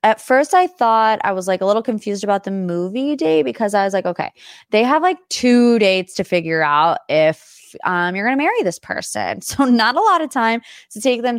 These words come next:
to a movie premiere where they sit in silence and don't speak to each other. But then it was, like, a fake out. It wasn't an actual movie. It was a home movie, you know, video footage of, uh, baby Ray and,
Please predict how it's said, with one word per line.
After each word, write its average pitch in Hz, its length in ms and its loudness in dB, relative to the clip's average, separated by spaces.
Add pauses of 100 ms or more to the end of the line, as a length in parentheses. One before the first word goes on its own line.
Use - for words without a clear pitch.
to 233 160 -2
a 214 60 -2
movie 240 260 -2
premiere 180 380 -2
where 170 120 0
they 165 140 -2
sit 180 260 -2
in 170 100 -10
silence 170 400 -4
and 156 100 -10
don't 151 160 -8
speak 156 240 -10
to - 160 -8
each 233 160 -6
other. 262 260 0
But 220 220 -2
then 277 240 2
it - 20 -2
was, 226 80 -4
like, 190 140 -2
a 165 160 -6
fake 170 240 -2
out. 262 300 2
It - 360 -16
wasn't 214 240 -2
an 180 120 -6
actual 175 440 -2
movie. 233 460 2
It 165 160 0
was 165 260 -4 (380)
a 214 120 0
home 254 640 2 (200)
movie, 247 1000 0
you 220 140 -8
know, 180 420 -2 (460)
video 247 320 2
footage 220 580 2
of, 185 260 0 (220)
uh, 180 280 0
baby 226 360 -2
Ray 208 540 0
and, 185 280 -8